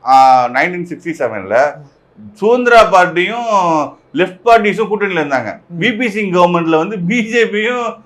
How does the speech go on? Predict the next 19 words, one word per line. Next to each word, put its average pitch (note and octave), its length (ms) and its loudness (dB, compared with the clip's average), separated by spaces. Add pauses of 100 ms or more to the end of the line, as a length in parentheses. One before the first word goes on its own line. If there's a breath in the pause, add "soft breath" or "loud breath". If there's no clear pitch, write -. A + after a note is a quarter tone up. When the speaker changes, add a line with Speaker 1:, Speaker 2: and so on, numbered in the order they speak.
(260)
Speaker 1:
ஆ, D#3+ 300 4
லெஃப்ட் G3 320 -2
பார்ட்டிஸும் G#3 420 4
அலைன்ஸ்ல F#3 280 -4
இருந்தாங்க. C#3+ 340 -4
Speaker 2:
ஓகே. D#3+ 120 -10
Speaker 1:
ஆ, C#3 320 -2
எலக்ட்ரல் A#3 720 4
அலைன்ஸ் F3 340 -6
வேற, D3+ 500 -2
Speaker 2:
ஓகே. C#3+ 160 -20 (1300)
Speaker 1:
ஐடியாலஜிக்கல் G#3 640 2
கமிட்மெண்ட் D#3+ 400 -4
வேற. A#2+ 200 -2
எலக்ட்ரல் B3 560 2 (140)
அலைன்-, E3+ 480 -4 (100)
அலைன்ஸ்ங்கிறது E3 600 -2
ஒரு, B3 280 -6 (160)
ஒரு D#3 200 2